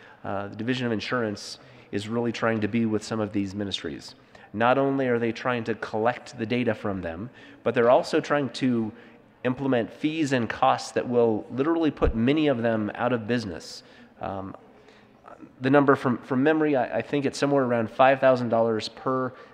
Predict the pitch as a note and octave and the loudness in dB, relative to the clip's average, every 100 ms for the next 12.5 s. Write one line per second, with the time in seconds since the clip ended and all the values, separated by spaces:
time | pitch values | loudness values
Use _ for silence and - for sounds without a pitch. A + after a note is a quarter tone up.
0 | - G#2 A#2+ A2 G#2+ C3+ - - _ _ | -8 0 2 2 0 -4 -14 -20 _ _
1 | _ _ _ _ - - A#2 G2+ G2 G2 | _ _ _ _ -20 -4 -2 -2 -4 -8
2 | - - A#2 A#2 A2+ G#2+ A2 - C3 B2+ | -12 -6 -2 0 -2 -2 -6 -4 -4 0
3 | A#2+ A#2+ - - - - B2 - - B2 | 2 2 0 -16 -4 2 2 0 -8 -2
4 | A#2+ A#2 A#2 A#2 A2+ G2+ B2 G#2+ G2+ - | 0 2 0 -2 -2 0 0 0 -2 -16
5 | - - - A2 A2 - B2 A#2+ A2 A2 | -20 -18 -6 -2 -2 -2 0 2 2 0
6 | G2+ C3 B2+ A#2 G#2+ C3 B2 A#2 A#2 A2+ | 0 0 0 0 -4 -4 0 4 4 4
7 | A#2 A#2+ G#2 G2 - B2+ A#2+ A2 G2 - | 6 6 4 -4 -2 0 2 0 -2 -12
8 | - - - _ - G1+ G1+ - - - | -20 -20 -20 _ -10 -8 -10 -12 -18 -20
9 | - - - C#3+ C#3 C3 A#2 G#2 C3 B2+ | -20 -20 0 6 6 6 4 4 4 4
10 | B2 B2+ - A2 C3 A#2+ B2 B2+ A2 - | 0 -4 -6 -4 -2 0 0 -2 -4 -4
11 | A#2 A2+ - A#2 A2 A#2 G#2+ - A#2 G#2+ | -4 -4 2 0 0 -2 -2 -6 -6 -4
12 | G2 F2+ G#2 E2 | -4 -4 -4 -6